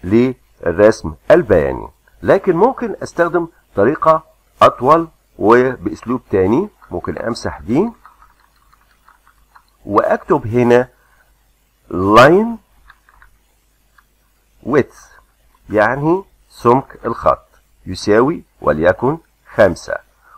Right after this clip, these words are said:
وناخد كومة هنا ونكتب الكالر، لون الخط، يساوي هنا سنجل كوتيشن، ونكتب مثلًا جرين. بعدها ممكن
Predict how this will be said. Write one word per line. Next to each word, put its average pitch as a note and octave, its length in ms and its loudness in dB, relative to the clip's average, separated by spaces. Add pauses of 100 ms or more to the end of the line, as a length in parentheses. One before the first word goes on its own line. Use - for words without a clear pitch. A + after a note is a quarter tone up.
(120)
وناخد F#3+ 380 0
كومة A#2 400 0
هنا A#2 340 0 (360)
ونكتب B2+ 840 0 (380)
الكالر، B2+ 600 0 (320)
لون A2+ 460 2
الخط، D3 440 -4 (600)
يساوي G#2 580 -2 (760)
هنا G#2+ 240 0
سنجل A#2 300 -6
كوتيشن، C#3+ 600 -4 (320)
ونكتب G#2+ 360 -2
مثلًا G#2 360 -2 (160)
جرين. F#2+ 580 -2 (1200)
بعدها G3+ 580 0
ممكن F3+ 580 -4